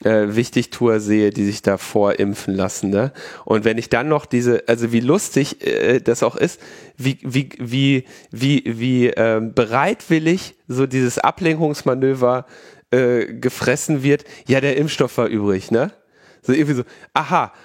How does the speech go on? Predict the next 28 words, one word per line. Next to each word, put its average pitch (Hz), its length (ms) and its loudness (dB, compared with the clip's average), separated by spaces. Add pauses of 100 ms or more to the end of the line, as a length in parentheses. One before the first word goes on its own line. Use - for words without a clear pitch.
(100)
Und 139 100 -2
der 151 140 2
Impfstoff 226 320 -2
ist 165 100 -4
immer 269 340 0
zufällig 196 520 -2
dann 208 240 -2
übrig, 170 420 0
wenn, 151 180 0
was 147 200 -2
weiß 160 160 -2
ich, - 180 -4
der 147 140 2
Bischof 180 440 -2
von 165 220 -2
Mallorca, 156 560 0
Karl-Heinz 170 600 -2
Rummenigge 190 720 0 (280)
und 147 240 -2
irgendwelche 165 600 2
Landräte 170 720 0
und 156 120 0
Bürgermeister 113 640 0
in 107 80 -2
der 104 120 0
Nähe 98 260 0
stehen, 92 420 -4
ne? 127 200 0